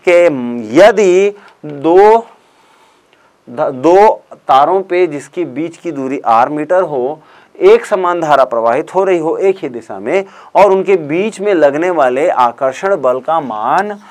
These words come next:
दो गुणा दस की घात ऋण सात न्यूटन हो, तो दोनों तारों से प्रवाहित होने वाली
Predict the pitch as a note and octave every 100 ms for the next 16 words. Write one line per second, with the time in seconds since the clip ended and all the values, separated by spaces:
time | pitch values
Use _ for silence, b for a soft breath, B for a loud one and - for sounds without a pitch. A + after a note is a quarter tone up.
0 | B _ C3 E3+ G#3+ G#3 E3+ D3 C3 D3
1 | D#3+ C#3 - F3+ D3+ D3 C#3+ C#3+ C#3+ F3+
2 | - D#3+ D3 D3+ C#3 B2+ A#2 B2+ B2 A#2
3 | A#2 D#3 D#3+ B B - F3 F3+ D3+ D3
4 | D#3 F3 F3+ D3 C3 C3 D#3 D#3+ C#3+ D#3
5 | D#3+ C3 B2+ D3 C3+ B2+ A#2+ A2 A#2 F#3